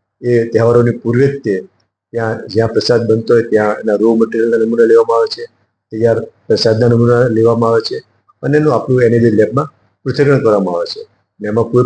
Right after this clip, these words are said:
પણ કંઈ ખરાબી હોય તો કાયદા મુજબ પગલાં લેવામાં આવે છે. મને કહેતા એ આનંદ થાય છે કે આજ દિન સુધીમાં છેલ્લા પંદરથી વીસ વર્ષની અંદર આપણા કોઈ પણ મંદિરની અંદર જે કંઈ જે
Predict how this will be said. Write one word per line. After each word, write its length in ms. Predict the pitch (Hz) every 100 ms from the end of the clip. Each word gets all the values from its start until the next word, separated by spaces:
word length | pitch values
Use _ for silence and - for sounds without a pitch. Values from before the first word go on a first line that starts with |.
| 127
પણ 180 | 131
કંઈ 280 | - - 117
ખરાબી 340 | - 113 113 113
હોય 240 | 113 104 -
તો 80 | 104
કાયદા 320 | 107 107 107
મુજબ 240 | 104 120 - _ _ _
પગલાં 260 | 110 107 120
લેવામાં 340 | 101 95 90
આવે 100 | 87
છે. 200 | 82 - - _ _ _ _
મને 160 | 110 113
કહેતા 300 | 113 117 117
એ 60 | 120
આનંદ 320 | 117 131 127
થાય 140 | 123
છે 180 | 120 123
કે 120 | 123
આજ 280 | 107 101 113
દિન 160 | 113 117
સુધીમાં 460 | - 101 113 101
છેલ્લા 540 | - - 113 113 113 - _ _ _ _ _
પંદરથી 340 | 120 127 131 131
વીસ 240 | 123 131 117
વર્ષની 280 | 113 - 113
અંદર 320 | 110 101 85 - _ _ -
આપણા 340 | 107 113 117
કોઈ 240 | 113 - 120
પણ 220 | - 127
મંદિરની 560 | 104 107 107 123 127 117
અંદર 320 | 110 110 101 - _ _
જે 100 | 120
કંઈ 400 | 123 131 131 220 - _ _ -
જે 380 | 113 110 113